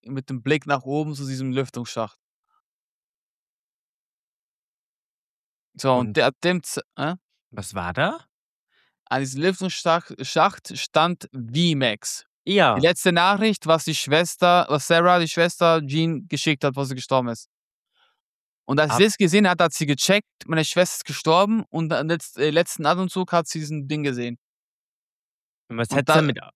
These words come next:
Speaker 2: auf sich? Also ist da, ist das jetzt so 'n Fir-, wegen der Firma, also wegen dem Laden, wo sie drin ist? Oder was hat's mit V-Max auf sich?
Speaker 1: V-Max ist, ist einfach nur 'ne Schrift, was an diesem Lüftungsschacht halt stand.
Speaker 2: Okay.
Speaker 1: Mehr nicht.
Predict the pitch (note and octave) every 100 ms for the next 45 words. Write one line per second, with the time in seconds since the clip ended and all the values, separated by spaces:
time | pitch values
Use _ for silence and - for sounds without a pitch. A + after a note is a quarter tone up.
0 | _ B2 G2+ G#2 A2 - G#3 E4+ C#3 D#3
1 | D#3+ C#3+ - D#3+ C#3+ B2 B2+ C#3+ C#3+ C3
2 | C3 A#2 G#2+ A2+ - - C3+ - B2 B2+
3 | A#2 G#2 - C3 E3 G#3 F#3 C3+ C3 B2+
4 | A#2+ G#2 G#2+ D3+ F#3+ G#3 G#3+ G3+ A3 G#3+
5 | G#3+ B2+ D3+ D3+ F#3 F#3+ G3 E3+ D#3+ F3
6 | E3+ D3+ - A#2 A#2 - - F#2 - -
7 | _ - A#2 D3+ F#3 F#3+ F3 C3+ C3+ C#3
8 | - D3 D3 D3 A#2+ B2+ B2+ D3 D3+ C3
9 | - C#3+ C3+ - C#3+ F3 - - C#3+ D3
10 | C#3+ C#3 C#3+ C#3 - G#2 G#2 C3 D3 -
11 | C#3 - C3+ - B2+ - A#2+ A#2+ - _
12 | _ _ _ _ _ _ _ _ _ -
13 | A2 C3+ C3+ C#3 C3 -